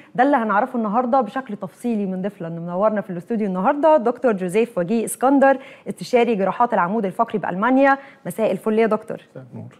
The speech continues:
Speaker 1: أهلًا بحضرتك
Speaker 2: أهلًا.
Speaker 1: معانا، منورنا.
Speaker 2: إيه، شكرًا.
Speaker 1: هبدأ مع حضرتك في البداية، يعني، بعيدًا عن السيدات الحوامل، في الأول نتكلم بشكل عام. إيه اللي ممكن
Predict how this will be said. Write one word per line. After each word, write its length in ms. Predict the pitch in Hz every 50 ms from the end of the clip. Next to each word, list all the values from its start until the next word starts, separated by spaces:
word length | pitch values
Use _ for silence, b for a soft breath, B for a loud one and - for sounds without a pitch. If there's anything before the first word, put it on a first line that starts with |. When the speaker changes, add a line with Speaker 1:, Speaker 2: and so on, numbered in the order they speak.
| _ -
Speaker 1:
أهلًا 200 | - 214 208 185
بحضرتك 400 | 175 170 175 - 175 180 196 185
Speaker 2:
أهلًا. 140 | 190 175 -
Speaker 1:
معانا، 240 | 175 143 147 156 151 - _ _ -
منورنا. 440 | 175 185 180 170 165 151 147 151 156 _ _ - 101
Speaker 2:
إيه، 160 | 92 85 - - -
شكرًا. 340 | - - 101 - - - - - -
Speaker 1:
هبدأ 280 | 240 294 403 427 427 392
مع 60 | 381
حضرتك 460 | 349 - - 233 277 330 359 392 392 -
في 80 | -
البداية، 460 | 277 214 202 233 233 285 381 403 403 415 403 403 403 - - -
يعني، 280 | 208 233 208 220 226
بعيدًا 460 | 226 208 226 196 285 349 302 294 254 220
عن 200 | 190 247 277 269
السيدات 400 | 254 - 233 202 196 247 254 277
الحوامل، 400 | 233 - 220 220 262 277 294 254
في 80 | -
الأول 320 | 214 - 254 302 381 403 330
نتكلم 400 | 311 - - 311 330 330 294 226
بشكل 340 | 233 - 277 277 - 220
عام. 260 | 175 139 - - - - - b b b b b b b b b
إيه 60 | -
اللي 120 | 392 415 370
ممكن 380 | 302 311 339 339 339 - 370